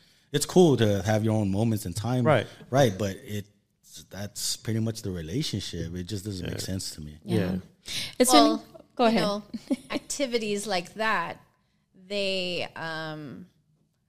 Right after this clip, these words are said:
Speaker 4: kinda Band-Aid the, the artery that's bleeding out.
Speaker 2: Yeah.
Speaker 1: Right.
Speaker 4: So, I mean, I'm kind of guilty of the whole shopping thing as well during the end of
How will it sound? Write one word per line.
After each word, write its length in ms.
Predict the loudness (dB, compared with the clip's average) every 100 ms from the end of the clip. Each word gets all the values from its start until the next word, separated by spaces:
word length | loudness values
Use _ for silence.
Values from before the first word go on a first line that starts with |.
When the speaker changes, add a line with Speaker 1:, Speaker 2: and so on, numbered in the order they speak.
| _ _
Speaker 4:
kinda 220 | -10 -8 -6
Band-Aid 960 | -2 -2 0 -2 -4 -4 -2 -4 -8 -14 _ _ _ _ _ _ _ _
the, 500 | -8 -4 -4 -4 -8 -12 -20 _ _ _ _ _ -14
the 60 | -10
artery 600 | -6 -4 -4 -4 -6 -6
that's 420 | -6 -8 -8 -14
bleeding 500 | -12 -8 -8 -8 -10
out. 260 | -10 -12 -16 -8
Speaker 2:
Yeah. 160 | 0 0
Speaker 1:
Right. 380 | 0 -12 -16 -16 -20 _ -14 -14 _ _ _ _
Speaker 4:
So, 600 | -16 -8 -6 -6 -6 -10 -20 _ _ _
I 40 | 0
mean, 100 | 0
I'm 120 | 0
kind 300 | -2 -2 -4
of 40 | -8 -18 _
guilty 500 | -4 -2 -2 -6 -6
of 240 | -6 -8 -10
the 100 | -8
whole 220 | -6 -6
shopping 500 | -6 -8 -10 -14 -14
thing 240 | -12 -12
as 220 | -10 -10
well 480 | -4 -4 -2 -6 -12 _ _ _
during 520 | -10 -8 -8 -8 -10 -16 -12
the 300 | -8 -6 -6 -6
end 200 | -8 -4
of 300 | -4 -6 -14